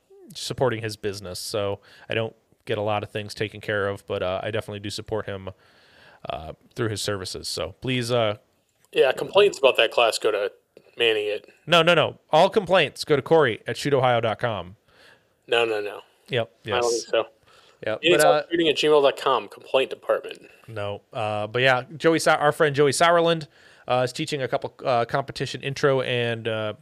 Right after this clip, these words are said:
Speaker 1: competition basics classes up in the Clanton, Clayton area of Michigan. I don't know exactly where the range is, but if you're interested in those, we have those to post, uh, in as well. Corey, um, you have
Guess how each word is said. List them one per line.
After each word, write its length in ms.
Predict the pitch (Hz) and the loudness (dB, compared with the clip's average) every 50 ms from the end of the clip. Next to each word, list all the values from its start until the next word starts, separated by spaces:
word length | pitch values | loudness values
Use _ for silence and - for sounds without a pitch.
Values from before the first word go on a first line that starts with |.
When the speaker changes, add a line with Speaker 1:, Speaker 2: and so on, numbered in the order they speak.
| _ | _
Speaker 1:
competition 500 | - - 120 107 - - 127 - - 110 | -8 -8 -8 -8 -8 -12 -12 -12 -10 -8
basics 340 | 107 110 110 - 113 - - | -6 -6 -6 -6 -6 -8 -8
classes 500 | - - 110 104 107 - 110 104 101 - - | -6 -4 -4 -4 -4 -6 -8 -10 -12 -12 -10
up 220 | 135 120 - - - | -10 -10 -10 -10 -10
in 320 | 131 117 113 110 107 104 - - - - _ _ _ _ _ _ _ | -10 -8 -8 -10 -10 -14 -18 -20 -20 -20 _ _ _ _ _ _ _
the 600 | - 120 117 117 113 117 113 110 110 110 107 110 - - | -14 -8 -6 -4 -2 -2 -2 -2 -2 -2 -4 -6 -10 -14
Clanton, 460 | - - 110 120 139 - 147 143 - _ | -10 -4 -4 -2 -2 -4 -6 -12 -16 _
Clayton 320 | - - - 139 156 180 180 | -10 -4 -4 -4 -4 -2 -2
area 420 | 185 190 190 190 190 190 185 180 175 | 0 0 2 2 2 0 0 -2 -4
of 120 | - 165 | -8 -6
Michigan. 460 | 160 175 170 - - 170 180 185 180 165 | -4 -4 -4 -4 -4 -2 -2 -4 -4 -2
I 120 | - 135 | -2 0
don't 160 | 135 143 147 | 0 0 0
know 100 | 147 135 | 0 -2
exactly 340 | 135 123 131 131 131 - 135 | -2 -2 -2 -2 -2 -2 -2
where 100 | 127 127 | -4 -2
the 80 | 117 113 | -2 -2
range 320 | 117 120 123 123 120 117 | -2 -4 -4 -6 -6 -6
is, 220 | 120 120 120 117 | -6 -6 -6 -6
but 260 | 113 - 113 104 - - _ _ _ _ _ _ _ _ - | -6 -6 -6 -6 -6 -8 _ _ _ _ _ _ _ _ -12
if 100 | - - | -4 -2
you're 100 | 143 135 | -2 -2
interested 280 | 131 - - - 123 | -2 -4 -8 -8 -6
in 100 | 123 120 | -6 -4
those, 340 | 117 120 120 120 120 113 - | -2 -2 0 0 -2 -2 -4
we 100 | 127 117 | -4 -2
have 180 | 120 110 107 104 | -2 -2 -2 -2
those 320 | 110 110 110 107 - - | -2 -2 -2 -4 -6 -8
to 160 | - 107 104 | -8 -8 -10
post, 460 | - - 117 113 110 104 - - - - - | -6 -4 -4 -2 -2 -4 -8 -12 -16 -18 -16
uh, 260 | - 98 98 98 101 - - | -14 -12 -10 -10 -12 -10 -10
in 140 | 131 120 117 | -10 -8 -8
as 160 | 113 110 - | -8 -6 -2
well. 220 | 135 135 120 110 - - - _ _ _ _ - | 0 0 0 -2 -4 -12 -20 _ _ _ _ 0
Corey, 440 | - 202 208 202 196 185 - - | 2 4 4 4 2 0 -2 -2
um, 560 | 175 151 139 135 135 135 127 127 123 117 120 - _ _ _ _ _ _ 403 - | 0 2 2 4 2 2 0 -4 -8 -14 -16 -18 _ _ _ _ _ _ _ -10
you 180 | 147 170 208 208 | -4 -2 0 2
have 640 | 196 180 175 175 175 160 147 139 - - - - | 4 6 6 6 6 4 4 0 -4 -10 -20 -20